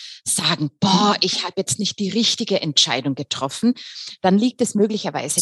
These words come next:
daran, dass wir vielleicht nicht so gut auf uns selbst gehört haben, weil möglicherweise das, was da gerade im Verstand war oder das, das Für und Wider stärker dann war.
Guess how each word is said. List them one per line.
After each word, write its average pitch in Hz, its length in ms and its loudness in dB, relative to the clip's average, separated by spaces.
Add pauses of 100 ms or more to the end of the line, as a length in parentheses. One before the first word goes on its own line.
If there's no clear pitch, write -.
daran, 196 380 2
dass 185 180 0
wir 202 100 0
vielleicht 180 580 -4 (440)
nicht - 300 0
so 202 100 2
gut 214 220 2
auf 185 140 0
uns 202 200 2
selbst 185 300 0
gehört 196 560 4
haben, 147 340 -2 (280)
weil 185 640 4 (120)
möglicherweise 160 1040 -2
das, 156 420 0 (100)
was 151 240 -6
da 139 220 0
gerade 156 840 2 (340)
im 170 160 2
Verstand 202 540 2
war 214 240 6
oder 156 160 2
das, - 240 -8
das - 200 0
Für 180 240 2
und 156 220 -2
Wider 185 460 0
stärker - 600 2
dann 131 300 -4
war. 101 240 -6